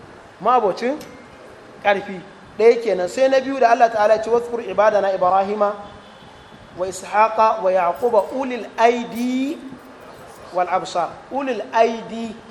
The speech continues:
ma'abota hannaye ko ma'abota ƙarfi? Ƙarfi.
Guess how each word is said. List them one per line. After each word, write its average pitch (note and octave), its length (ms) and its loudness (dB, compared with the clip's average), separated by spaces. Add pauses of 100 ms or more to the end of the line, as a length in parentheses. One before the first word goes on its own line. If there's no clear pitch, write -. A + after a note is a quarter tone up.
(280)
ma'abota G3+ 540 2 (200)
hannaye B3 720 2 (120)
ko A3+ 120 4
ma'abota F#3+ 560 2
ƙarfi? G3 300 -8 (1700)
Ƙarfi. F3 300 -6